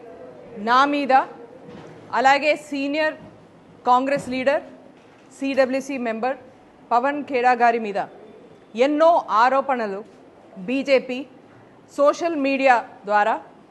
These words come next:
మీడియా ద్వారా వేయడం జరిగింది. విషయం ఏంటంటే, వాళ్ళు అనేది మాకు రెండు ఎలక్షన్ ఓటర్ కార్డ్స్ ఉన్నాయని.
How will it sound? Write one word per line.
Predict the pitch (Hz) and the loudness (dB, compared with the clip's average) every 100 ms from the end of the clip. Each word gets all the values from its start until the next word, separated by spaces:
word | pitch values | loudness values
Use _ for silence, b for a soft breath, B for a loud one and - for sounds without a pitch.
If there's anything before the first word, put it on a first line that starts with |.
| - - - - - | -20 -20 -20 -20 -12
మీడియా | 214 254 285 294 269 | -4 -2 4 6 6
ద్వారా | 220 202 220 302 - - _ - - | 4 0 -2 -10 -20 -20 _ -20 -4
వేయడం | 220 240 254 233 | 2 2 2 -2
జరిగింది. | 202 208 165 139 - _ _ - - _ _ - _ _ - - - - - - - | -4 -6 -14 -18 -20 _ _ -20 -20 _ _ -20 _ _ -20 -20 -20 -20 -20 -20 -8
విషయం | 220 254 381 359 | -6 -2 0 2
ఏంటంటే, | 311 285 302 330 | 0 -2 -4 -4
వాళ్ళు | 349 240 247 339 | -2 2 2 2
అనేది | 277 262 208 220 285 - - - - - - - - - - - | 0 0 -2 -8 -12 -20 -20 -20 -20 -20 -20 -20 -20 -20 -20 0
మాకు | 262 294 285 320 349 - - - 196 190 | 4 4 2 -6 -8 -12 -20 -20 -18 -2
రెండు | 247 349 370 220 - - - - | 2 2 2 0 -2 -20 -8 -2
ఎలక్షన్ | 277 294 - 320 294 - - _ 196 | 0 -2 -2 -4 -4 -10 -20 _ -4
ఓటర్ | 233 262 247 | 0 0 2
కార్డ్స్ | 226 214 233 | 0 0 -4
ఉన్నాయని. | 208 208 156 | -8 -10 -10